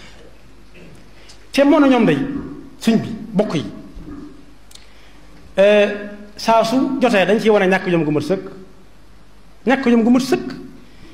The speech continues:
Ña fay daje ñépp ñoo ciy gën le luñ nekk. Ñoo ciy gën fuñ dëkk, ñoo ciy gën lu ñuy lekk, ñoom lañ ciy gën a dig lu gën a bari.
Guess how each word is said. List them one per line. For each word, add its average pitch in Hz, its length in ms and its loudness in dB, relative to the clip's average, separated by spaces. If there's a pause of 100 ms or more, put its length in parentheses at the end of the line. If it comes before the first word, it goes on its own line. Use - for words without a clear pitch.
(300)
Ña 220 100 2
fay 254 160 4
daje 240 200 4
ñépp 294 220 2
ñoo 233 120 2
ciy 247 160 4
gën 247 160 4
le 196 60 2
luñ 180 160 2
nekk. 151 240 -2 (1300)
Ñoo 208 120 2
ciy 226 160 2
gën 226 140 4
fuñ 202 180 0
dëkk, - 480 -2
ñoo 208 100 4
ciy 196 160 2
gën 208 160 2
lu 208 80 2
ñuy 214 140 4
lekk, 311 260 -4
ñoom 208 180 2
lañ 220 80 4
ciy 180 120 0
gën 196 120 2
a 190 40 0
dig 170 180 0
lu 165 80 0
gën 165 140 2
a 156 40 0
bari. 147 160 -2